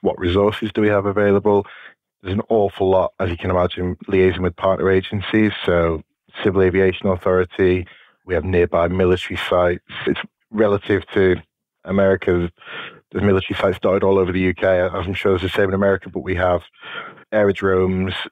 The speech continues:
military sites here, there, and everywhere. We need to be sort of remain cognizant, or part of my role is remaining cognizant to have minimal impact on their business as usual. We do, or I do site surveys, assessments to see where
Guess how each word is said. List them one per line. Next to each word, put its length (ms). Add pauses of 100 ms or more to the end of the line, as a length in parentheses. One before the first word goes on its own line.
(160)
military 420
sites 360
here, 120
there, 120
and 80
everywhere. 420
We 80
need 200
to 60
be 360
sort 140
of 100
remain 320
cognizant, 480
or 80
part 160
of 60
my 120
role 260
is 60
remaining 380
cognizant 560
to 180 (380)
have 200
minimal 380
impact 560
on 100
their 140
business 380
as 160
usual. 420 (580)
We 60
do, 280 (460)
or 160
I 60
do 160
site 280
surveys, 800 (220)
assessments 580
to 100
see 220
where 340